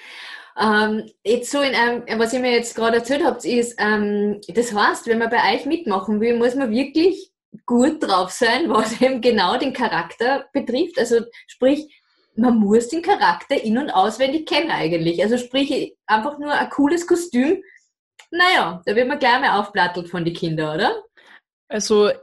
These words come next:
Speaker 2: es gibt viel Wege, wie man uns unterstützen kann und, äh, wir haben sie das auch immer irgendwie so ein bisschen vorgenommen, wer uns helfen möchte, der soll da die Chance dazu kriegen. Also wenn das jetzt,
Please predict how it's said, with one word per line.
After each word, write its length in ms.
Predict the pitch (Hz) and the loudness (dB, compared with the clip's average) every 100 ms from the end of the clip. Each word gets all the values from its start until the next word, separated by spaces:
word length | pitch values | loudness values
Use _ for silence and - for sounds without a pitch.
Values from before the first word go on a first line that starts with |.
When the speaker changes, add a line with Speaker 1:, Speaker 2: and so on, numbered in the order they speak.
| _ _ | _ _
Speaker 2:
es 220 | 214 - | -4 -2
gibt 300 | 277 247 - | -2 -4 -8
viel 560 | - - 247 277 277 208 | -20 -4 0 2 0 -2
Wege, 480 | 202 240 240 233 214 | -4 -4 2 2 4
wie 140 | 247 | 0
man 220 | 240 208 | 0 2
uns 240 | 240 240 - | 2 2 2
unterstützen 640 | 226 214 - 269 - 240 | 0 0 0 -2 0 0
kann 320 | 226 208 208 | 0 0 0
und, 360 | - 190 196 190 | -2 0 2 2
äh, 240 | - 190 | 0 0
wir 120 | 180 208 | 2 2
haben 140 | 214 | 2
sie 140 | 220 | 0
das 200 | 202 196 | 0 0
auch 300 | 165 170 175 - - _ _ _ _ | 0 0 0 -4 -12 _ _ _ _
immer 320 | 233 233 214 | 2 4 4
irgendwie 460 | 185 208 190 196 208 | 2 0 0 0 0
so 160 | - | 0
ein 120 | 196 | -2
bisschen 500 | 196 220 202 190 202 - - - - - | 0 0 2 2 2 -4 -20 -20 -20 -4
vorgenommen, 680 | 233 214 - 214 202 202 185 - | -2 -2 0 0 2 2 0 -6
wer 520 | 180 - 180 202 233 | -14 -14 -2 0 2
uns 200 | 240 - | 0 0
helfen 380 | 226 - 220 208 | 0 0 0 2
möchte, 440 | 202 - 202 196 - | 2 2 -2 -2 -4
der 120 | 220 | -2
soll 180 | - 214 | 0 0
da 100 | 196 | 0
die 140 | 208 | -2
Chance 340 | - 170 196 - | -4 -2 -2 -2
dazu 260 | 196 196 | -2 -2
kriegen. 400 | 196 185 175 180 | -2 -2 0 0
Also 220 | 180 196 | 0 0
wenn 180 | 190 196 | 2 2
das 180 | 202 202 | 2 2
jetzt, 420 | 190 - - - | 0 -2 -10 -12